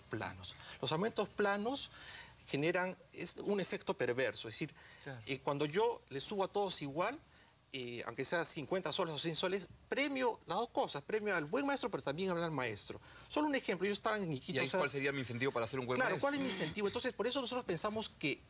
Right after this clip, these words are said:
Speaker 1: esta lógica meritocrática sí tiene que afirmarse y tenemos que poner la meritocracia en unos elementos. Yo estaba, por ejemplo, en Iquitos hace unas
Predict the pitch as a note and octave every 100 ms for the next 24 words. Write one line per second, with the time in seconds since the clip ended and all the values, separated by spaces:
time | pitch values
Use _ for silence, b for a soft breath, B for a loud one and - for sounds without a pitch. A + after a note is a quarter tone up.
0 | - A#3+ - G3 F#3 F#3 F3+ D3+ C3 B2
1 | A#2+ - D#3 - A2+ C#3+ - B3+ - C4+
2 | B3 G3 C3+ C3+ F#3+ F#3+ - - C3+ E3
3 | G#3 G3+ C#3 D#3 F3 D3+ B2+ A#2+ C#3+ C#3+
4 | C#3 C#3+ A#2+ A#2+ B2+ A3+ C4+ A#3+ F#3+ G#3+
5 | G3+ G3 D3+ F#3 E3 E3+ E3 F3+ F3+ E3+